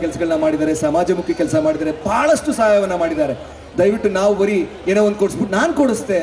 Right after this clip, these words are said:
ನಾನ್ ಕೊಡಿಸ್ತೆ" ಅಂತ ಹೇಳುವಂತ ಸಂದರ್ಭದಲ್ಲಿ ಆ ವ್ಯಕ್ತಿ ಎಲ್ಲವನ್ನು ಮಾಡಿ ಏನೂ ಮಾಡಿಲ್ಲ ಅಂತ ಹೇಳಿ ತೋರಿಸ್ಕೊಟ್ಟಿದ್ದಾರೆ. ಹಾಗಾಗಿ ದಾನವನ್ನ ಯಾರಿಗೂ ಹೇಳ್ಬೇಡಿ, ಇದೊಂದು ಕಲ್ತ್ಕೊಂಡ್ರೆ ಸಾಕು ಅವರ ಒಂದು ಗುಣದಲ್ಲಿ ಅಂತ ಹೇಳ್ತಾ, ಡಾಕ್ಟರ್ ಪುನೀತ್ ರಾಜ್ಕುಮಾರ್ ಅವ್ರಿಗೆ, ನಮ್ಮ ನಿಮ್ಮೆಲ್ಲರ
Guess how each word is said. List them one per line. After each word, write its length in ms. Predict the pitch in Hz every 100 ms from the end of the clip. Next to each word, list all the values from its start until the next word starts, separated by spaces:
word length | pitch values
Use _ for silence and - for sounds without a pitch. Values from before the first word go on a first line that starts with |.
| 160
ನಾನ್ 160 | 214 320 269
ಕೊಡಿಸ್ತೆ" 260 | 240 - 226
ಅಂತ 100 | 208
ಹೇಳುವಂತ 300 | 190 190 185 175 170
ಸಂದರ್ಭದಲ್ಲಿ 540 | 175 180 190 175 180 170 127 - - -
ಆ 40 | 160
ವ್ಯಕ್ತಿ 220 | - - 208 170
ಎಲ್ಲವನ್ನು 320 | 190 220 214 202
ಮಾಡಿ 160 | 196 185 208
ಏನೂ 140 | 339 311 247
ಮಾಡಿಲ್ಲ 260 | 214 214 202
ಅಂತ 80 | 196
ಹೇಳಿ 120 | 190 185
ತೋರಿಸ್ಕೊಟ್ಟಿದ್ದಾರೆ. 580 | 175 - 180 165 160 175 175 - 311
ಹಾಗಾಗಿ 300 | 311 175 - 165
ದಾನವನ್ನ 380 | 190 202 190 175 156
ಯಾರಿಗೂ 260 | 196 208 180
ಹೇಳ್ಬೇಡಿ, 340 | 175 180 175 208 160
ಇದೊಂದು 220 | 170 165
ಕಲ್ತ್ಕೊಂಡ್ರೆ 380 | 196 196 208 190 180
ಸಾಕು 200 | 180 175
ಅವರ 100 | 175 180 170
ಒಂದು 120 | 160
ಗುಣದಲ್ಲಿ 300 | 175 180 170
ಅಂತ 100 | 165 202
ಹೇಳ್ತಾ, 240 | 214 208 202 - - - 254
ಡಾಕ್ಟರ್ 300 | 302 370 349
ಪುನೀತ್ 200 | 359 370 381
ರಾಜ್ಕುಮಾರ್ 340 | 370 403 403 415
ಅವ್ರಿಗೆ, 240 | 415 427 427 415 302 831 453 440 - - - - - - - - -
ನಮ್ಮ 200 | 381 415 403
ನಿಮ್ಮೆಲ್ಲರ 360 | 415 415 403